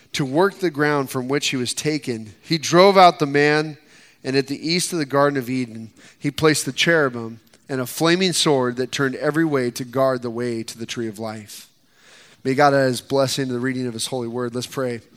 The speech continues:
Heavenly Father, Lord, we thank you so much for your word. Your word is truth. Your word is good.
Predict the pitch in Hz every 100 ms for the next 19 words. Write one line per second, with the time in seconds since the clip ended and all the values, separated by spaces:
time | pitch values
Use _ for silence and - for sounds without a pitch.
0 | - - - - 190 190 165 175 185 180
1 | 165 165 170 165 170 165 - 170 160 156
2 | - 131 123 120 151 170 170 151 131 120
3 | 139 123 - - - 160 156 160 - -
4 | _ _ _ - 135 135 139 131 - 127
5 | 120 113